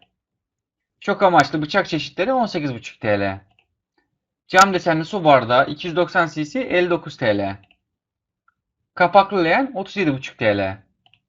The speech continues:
Cam renkli su bardağı doksan dokuz T L. Cam ayaklı renkli meşrubat bardağı yetmiş beş T L. Bizi izlediğiniz için teşekkürler. Videomuzu beğenip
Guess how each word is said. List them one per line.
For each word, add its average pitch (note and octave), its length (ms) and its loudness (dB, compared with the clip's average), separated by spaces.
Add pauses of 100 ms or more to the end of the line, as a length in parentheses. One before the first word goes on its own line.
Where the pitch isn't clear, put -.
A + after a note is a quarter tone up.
(880)
Cam F#3+ 280 4
renkli E3 260 0
su F#3+ 180 -8
bardağı D#3+ 600 4
doksan F3 320 -2
dokuz C#3+ 200 -8
T A2 220 0
L. G2 220 -6 (1400)
Cam F3+ 200 2
ayaklı D3+ 340 4
renkli D3+ 240 -4
meşrubat F3 520 -4
bardağı D3 520 -2 (320)
yetmiş D#3 320 -12
beş D3+ 160 -2
T G#2+ 240 -4
L. F#2 240 -10 (400)
Bizi C4 200 -2
izlediğiniz D#3+ 500 -4
için F#3+ 160 -14
teşekkürler. A2+ 720 -8 (420)
Videomuzu E3+ 480 -6
beğenip C3+ 460 -4